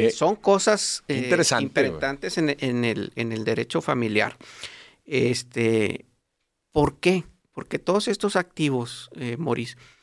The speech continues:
Speaker 2: fíjate, recordamos que las autoridades dicen siempre tienen que velar por el interés superior de los niños, de las niñas,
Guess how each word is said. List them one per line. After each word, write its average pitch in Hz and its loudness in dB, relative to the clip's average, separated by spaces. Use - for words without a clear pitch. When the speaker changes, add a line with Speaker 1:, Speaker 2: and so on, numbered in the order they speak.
Speaker 2:
fíjate, 151 -2
recordamos 131 2
que - -2
las 143 0
autoridades 120 0
dicen 147 -6
siempre 151 -6
tienen 147 -4
que 139 -2
velar 139 0
por 120 -2
el 113 0
interés 113 0
superior 131 0
de 117 -8
los 104 -6
niños, 113 0
de 90 -18
las 101 -16
niñas, 104 -2